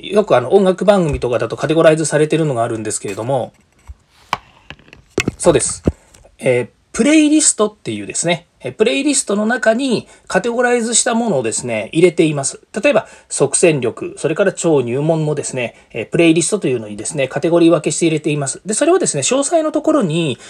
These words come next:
リンクを貼っておきますので、ぜひそのリンクを辿ってみていただければなというふうに思います。そうするとですね、あの、Spotifyっていうサービス、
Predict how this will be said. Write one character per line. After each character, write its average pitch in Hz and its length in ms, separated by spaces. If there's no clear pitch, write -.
リ 196 140
ン 240 60
ク 247 180
を 226 40
貼 220 120
っ 208 80
て 226 140
お 226 80
き 214 140
ま 226 120
す 185 120
の 117 100
で、 127 260
ぜ 220 140
ひ 190 100
そ 165 120
の 156 100
リ 185 160
ン 196 60
ク 196 160
を 190 80
辿 185 220
っ 214 60
て 135 120
み 123 100
て 120 100
い 110 80
た 127 120
だ 127 80
け 131 100
れ 123 60
ば 151 140
な 180 120
と 175 120
い 113 40
う - 20
ふ 113 40
う 113 40
に 113 60
思 113 100
い 113 40
ま 113 100
す。 - 220
そ - 140
う - 20
す 311 80
る 311 80
と 349 100
で 220 80
す 180 100
ね、 202 180
あ 165 100
の、 151 220
Spotify 180 640
っ - 20
て - 100
い 135 40
う 131 60
サ 175 240
ー - 20
ビ 156 100
ス、 131 300